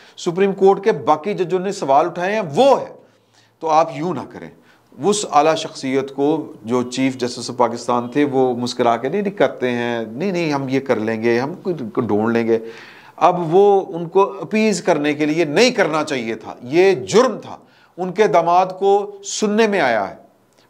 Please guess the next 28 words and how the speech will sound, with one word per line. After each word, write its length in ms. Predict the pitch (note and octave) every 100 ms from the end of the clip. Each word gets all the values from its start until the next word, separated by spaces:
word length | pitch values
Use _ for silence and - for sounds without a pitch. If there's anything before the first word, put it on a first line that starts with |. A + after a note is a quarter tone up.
| -
मुझे 200 | D3 F3
ये 460 | F3 F3 F3 E3 C3
मेरे 220 | C3+ D#3
ज़राए 300 | C3+ D3 F3
ने 100 | F3+
ये 80 | F3
वाली 180 | E3
बात 220 | D3 B2+ B2
बताई 320 | B2 B2+ C3+
है 160 | D3+ D#3+ - - _ -
कि 120 | F#3+
उनके 540 | F#3+ F#3 F#3 E3+ G3
दामाद 480 | D#3 D3+ D3 D#3 E3+
को, 260 | F3 F3 G#3+
अ, 80 | G#3+ - _ _ - D#3 D#3 D3+ D3+
जो 180 | D3 E3
है 240 | D3+ D#3+
वो 460 | E3 F3 F3+ F3 F3+
एडवाइजरियाँ 520 | E3+ F#3+ G#3+ A#3 A#3
भी 100 | A3
मिली 200 | F#3+ C3+ A#2 D3
इस 120 | F#3+ D3+
दौरान, 340 | D3+ A#2 F#2+ - _ _ _ _ _ _ _ _ _ _ _ _ _ _
करोड़ों 280 | A#3+ B3+ C4
रुपए 200 | B3 G#3+
की 100 | F#3
एडवाइजरियाँ 600 | G3+ E3 D3+ B2+ A#2+ B2
मिली। 260 | A2+ E2 D#2